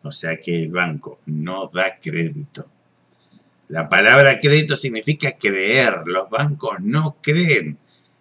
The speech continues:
en los prestatarios. Pero el empleado sí tiene que creer en el empleador, porque trabaja primero y cobra después, creyendo del verbo creer que le va a pagar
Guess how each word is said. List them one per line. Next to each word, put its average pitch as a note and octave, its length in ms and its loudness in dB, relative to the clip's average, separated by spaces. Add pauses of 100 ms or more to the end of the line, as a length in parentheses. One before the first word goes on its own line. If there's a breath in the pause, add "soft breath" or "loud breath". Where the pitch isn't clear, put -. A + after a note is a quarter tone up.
(180)
en F2 140 -4
los E2+ 100 -4
prestatarios. C#2 960 -10 (480 soft breath)
Pero D#3+ 240 8
el D#3+ 80 6
empleado E3 600 4
sí F#3 340 0
tiene C3 480 -4
que F2+ 200 -4
creer F2 500 -4 (420)
en F2 180 -8
el E2 160 -6
empleador, D#2 680 -10 (100)
porque A2 320 -2
trabaja G2+ 580 0
primero G2 540 -6 (320 soft breath)
y F2+ 120 -12
cobra F2 420 -2
después, E2 580 -8
creyendo C#3 960 0
del B1 160 -12
verbo C#2 460 -20
creer E2 560 -6 (680 soft breath)
que G#2 100 -6
le F2+ 120 -2
va D2+ 140 -6
a D2+ 80 -8
pagar C#2+ 360 -8